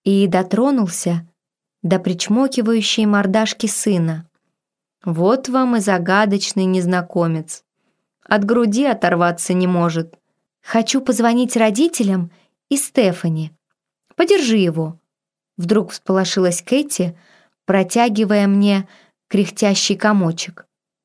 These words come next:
«Ну же, Адам! Кто обещал ночевать у его люльки и всячески помогать?» «Я обещал».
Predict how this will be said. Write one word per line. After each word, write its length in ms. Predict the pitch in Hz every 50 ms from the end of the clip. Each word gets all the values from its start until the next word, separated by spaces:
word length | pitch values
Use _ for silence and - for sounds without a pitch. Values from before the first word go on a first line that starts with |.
| _ _ _ _ -
«Ну 400 | 240 294 339 370 339 277 214 170
же, 280 | 151 160 170 - - -
Адам! 580 | - 285 294 262 196 170 165 165 160 160 170 _ _ _ _ _ _ _ _ _ _ _ _ _ _ _
Кто 480 | - - _ _ - 320 277 226 - -
обещал 560 | - 226 208 254 247 - - - 269 262 262
ночевать 600 | 254 262 262 254 - 277 262 262 254 254 254 - -
у 120 | - 214
его 240 | 233 233 202 202 226
люльки 600 | 226 220 285 370 403 381 - - 208 196 170 170 - - - - _ _ _
и 120 | - 233 -
всячески 640 | - - - 262 330 370 370 370 330 - - 302 285
помогать?» 680 | 285 285 269 277 262 240 196 185 165 175 170 - - _ _ _ _ _ _ _ _ _ _ _ _ _
«Я 600 | - 196 190 190 185 180 185 202 196 175 165 - _ _ _ _ -
обещал». 720 | 190 180 170 190 175 - - - 190 175 170 170 165 170